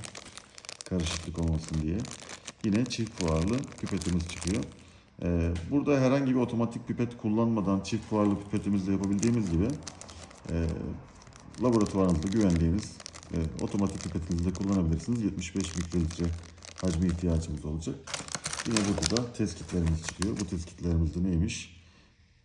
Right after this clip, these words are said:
T H C, opiyat ve kokain. Çalışmaya başlamadan önce ilk olarak kutuların içerisinden çıkan çip kartlarımızı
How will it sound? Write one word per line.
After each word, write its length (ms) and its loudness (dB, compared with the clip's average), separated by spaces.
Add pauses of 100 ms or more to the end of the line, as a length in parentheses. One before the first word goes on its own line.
T 160 0
H 260 0
C, 240 -4
opiyat 480 0
ve 100 2 (480)
kokain. 320 -4 (4000)
Çalışmaya 480 -2
başlamadan 460 0
önce 260 2
ilk 220 0
olarak 260 0 (1040)
kutuların 360 -4
içerisinden 480 0
çıkan 300 -4
çip 260 -8
kartlarımızı 640 0